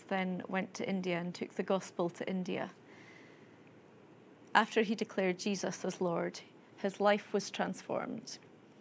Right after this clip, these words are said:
He put Jesus in his rightful place, and Jesus was Lord of his life.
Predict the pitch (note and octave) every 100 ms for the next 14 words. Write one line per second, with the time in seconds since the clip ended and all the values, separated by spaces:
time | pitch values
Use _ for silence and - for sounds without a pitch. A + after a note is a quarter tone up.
0 | - - A3+ - - B3 A3+ - F#3+ -
1 | G#3 G3 F#3+ F#3+ - - F#3+ F3 F3+ -
2 | - - - - - - G3+ F#3+ - -
3 | - - - A3 G3+ F#3+ F#3 F3 - E3+
4 | E3+ F3 F3 F3+ E3 E3+ E3 -